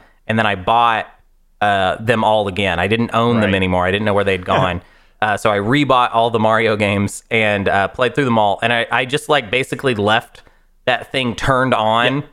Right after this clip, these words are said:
Speaker 1: for, like, a month and a half.
Speaker 2: Right.
Speaker 1: It was just sitting
Speaker 2: Totally.
Speaker 1: there, constantly
Speaker 2: Totally.
Speaker 1: turned on, uh,
Speaker 2: Yeah.
Speaker 1: and working through one of the Mario games.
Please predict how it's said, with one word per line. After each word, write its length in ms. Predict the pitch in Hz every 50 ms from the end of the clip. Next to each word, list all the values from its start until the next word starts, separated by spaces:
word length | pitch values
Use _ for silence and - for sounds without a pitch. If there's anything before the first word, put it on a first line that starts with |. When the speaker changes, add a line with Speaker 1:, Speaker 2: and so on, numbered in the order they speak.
| _ _ _ _ _ _ -
Speaker 1:
for, 120 | 135 127
like, 340 | 123 123 117 107 95 - - - _ _ _ _ -
a 60 | 123
month 280 | 120 120 110 104 92 -
and 80 | 98 92
a 60 | 87
half. 260 | 98 90 85 71 76
Speaker 2:
Right. 140 | 113 92 82
Speaker 1:
It 60 | 95 101
was 160 | 92 92 -
just 180 | - 90 -
sitting 200 | - - 82 85
Speaker 2:
Totally. 200 | 104 85 82 82
Speaker 1:
there, 100 | 85 - _ _
constantly 400 | - 113 101 104 98 98 95 90
Speaker 2:
Totally. 140 | - - 78
Speaker 1:
turned 100 | 87 -
on, 180 | 78 78 - - _ _ _ -
uh, 80 | 113 107 -
Speaker 2:
Yeah. 60 | 98
Speaker 1:
and 100 | 107 101
working 300 | 110 117 104 - 113 98
through 200 | - 104 95 90
one 140 | 95 95 92
of 100 | 90 92
the 60 | 98
Mario 320 | 104 110 53 53 53 53
games. 360 | 55 58 60 62 - - -